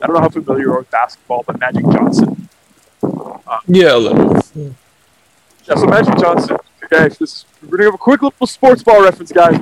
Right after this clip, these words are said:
Speaker 1: okay? Um, it's, for all you international guys in basketball, there's a, there's a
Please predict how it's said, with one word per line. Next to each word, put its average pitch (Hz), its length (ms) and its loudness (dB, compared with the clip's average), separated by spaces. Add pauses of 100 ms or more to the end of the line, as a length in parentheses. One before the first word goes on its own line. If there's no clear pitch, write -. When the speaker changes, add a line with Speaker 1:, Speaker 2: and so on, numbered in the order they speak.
Speaker 1:
okay? 190 180 0 (440)
Um, 156 600 -2
it's, - 420 -18
for 180 140 0
all 196 100 4
you 202 60 2
international 185 440 0
guys 175 220 4
in 156 80 -18
basketball, 160 440 0
there's 147 180 -8
a, 143 80 -6
there's 143 200 -8
a 139 160 0